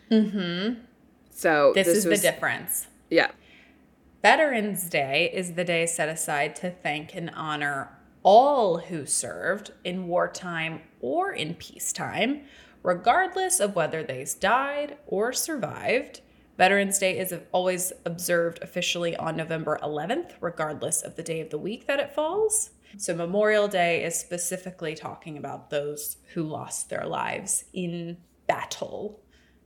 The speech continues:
Speaker 1: Veterans Day is, like, anybody who enlisted,
Speaker 2: Mm-hmm.
Speaker 1: served, regardless of if you actually were called into battle,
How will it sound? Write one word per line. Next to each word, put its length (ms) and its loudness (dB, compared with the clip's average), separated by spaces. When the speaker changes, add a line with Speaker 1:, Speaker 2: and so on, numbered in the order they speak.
Speaker 1:
Veterans 520 4
Day 220 0
is, 160 -6
like, 280 -4
anybody 400 4
who 160 -4
enlisted, 800 -2
Speaker 2:
Mm-hmm. 140 -2
Speaker 1:
served, 720 2
regardless 560 4
of 240 0
if 160 -6
you 120 0
actually 480 0
were 140 -4
called 640 2
into 280 -6
battle, 600 -4